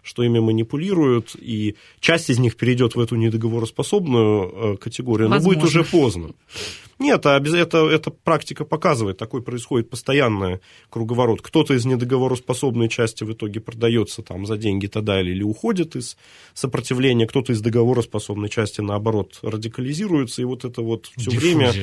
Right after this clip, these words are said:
Speaker 3: такая,
Speaker 1: да,
Speaker 3: да?
Speaker 1: все время на этом происходит игра, манипуляция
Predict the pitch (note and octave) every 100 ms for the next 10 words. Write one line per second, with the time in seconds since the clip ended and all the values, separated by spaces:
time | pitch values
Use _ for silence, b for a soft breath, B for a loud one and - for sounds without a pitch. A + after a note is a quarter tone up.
0 | F#2 F#2+ F#2 D#3 D3 A2+ D#3 F3+ B3 G3
1 | D3+ F3 F3+ D3 B2 C3+ B2+ - E3 B2+
2 | C3 B2+ E3 D#3 B2+ A#2+ B2 B2 C#3 -
3 | - G#2+ G#2 G2+